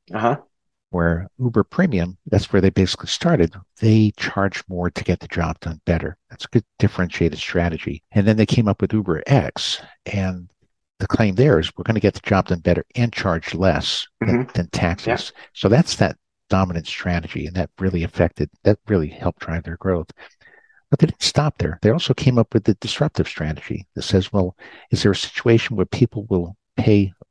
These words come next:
Speaker 2: less to get the job done worse?" That's where they created Uber Pool.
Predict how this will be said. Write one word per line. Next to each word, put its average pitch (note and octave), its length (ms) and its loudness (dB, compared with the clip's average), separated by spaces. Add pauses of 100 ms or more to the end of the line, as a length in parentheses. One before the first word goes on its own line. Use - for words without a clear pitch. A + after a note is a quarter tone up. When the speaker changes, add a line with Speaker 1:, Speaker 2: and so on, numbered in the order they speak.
(160)
Speaker 2:
less G2+ 340 2
to - 80 -2
get F#2 140 0
the - 120 -12
job E2+ 200 -2
done E2 200 -8
worse?" - 420 -8 (280)
That's G2+ 180 -6
where F#2 100 0
they F2+ 120 2
created F2 460 0
Uber G2+ 240 -6
Pool. - 500 -6